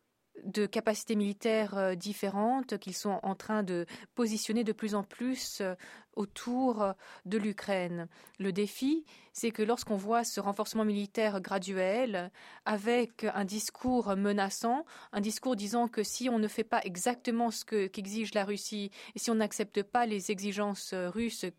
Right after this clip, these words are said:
qui, nous le savons, ne sont pas acceptables, car ces exigences sont en violation des,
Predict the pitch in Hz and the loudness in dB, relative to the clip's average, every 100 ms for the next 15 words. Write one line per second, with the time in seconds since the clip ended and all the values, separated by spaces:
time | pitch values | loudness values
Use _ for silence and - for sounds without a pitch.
0 | - 214 208 - - - 175 180 214 202 | -8 -4 -4 -4 -10 -4 -2 0 0 2
1 | 208 180 180 - 196 185 - 185 202 208 | 0 0 -2 2 0 0 -4 -2 2 4
2 | 262 269 214 196 - - 196 190 - - | 4 4 0 -2 -8 -10 -6 -6 -8 -18
3 | - - 214 196 196 190 226 220 - 190 | -16 -2 0 2 0 0 0 0 -4 -2
4 | 196 190 220 214 240 233 196 190 | 0 2 4 2 2 0 2 2